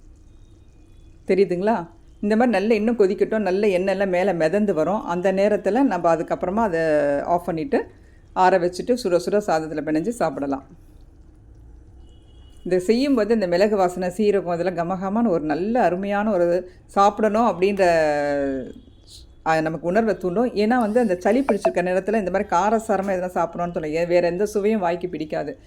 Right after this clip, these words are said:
இதை மாதிரி சாப்பிடும்போது இஞ்சி இதெல்லாம் போ-, நம்ம உள்ள இறங்கும் போது நமக்கு ஃபுல்லா அந்த, ஹம், அந்த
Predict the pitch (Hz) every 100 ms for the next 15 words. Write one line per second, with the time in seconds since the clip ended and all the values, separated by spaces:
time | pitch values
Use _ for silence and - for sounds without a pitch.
0 | - - 202 214 214 247 233 208 220 214
1 | 202 208 202 208 202 226 208 190 208 208
2 | 185 180 175 170 175 180 175 185 214 180
3 | 170 202 202 175 190 220 165 160 202 214
4 | 202 180 262 - - - 160 160 156 151
5 | 151 156 151 151 151 147 147